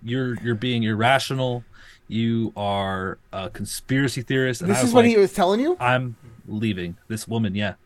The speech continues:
Speaker 1: D-, uh, yeah."
Speaker 2: Don't go back to that,
Speaker 1: Yeah.
Speaker 2: doctor.
Speaker 1: Never.
Speaker 2: Oy.
Speaker 1: Dude, I'm in communist Washington.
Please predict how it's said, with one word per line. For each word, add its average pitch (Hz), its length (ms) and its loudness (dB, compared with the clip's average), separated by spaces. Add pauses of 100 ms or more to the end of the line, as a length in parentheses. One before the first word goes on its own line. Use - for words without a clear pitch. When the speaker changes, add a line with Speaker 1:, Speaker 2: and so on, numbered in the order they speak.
(220)
Speaker 1:
D-, 117 160 -10
uh, 104 220 -10
yeah." 123 220 -8 (1900)
Speaker 2:
Don't 196 160 0
go 233 100 4
back 233 180 4
to 160 80 -10
that, 214 100 6
Speaker 1:
Yeah. 262 100 6
Speaker 2:
doctor. 123 420 -6 (460)
Speaker 1:
Never. 117 360 0 (2750)
Speaker 2:
Oy. 143 360 -2
Speaker 1:
Dude, 143 200 4
I'm 139 200 6
in 240 200 6
communist 214 560 4
Washington. 135 760 2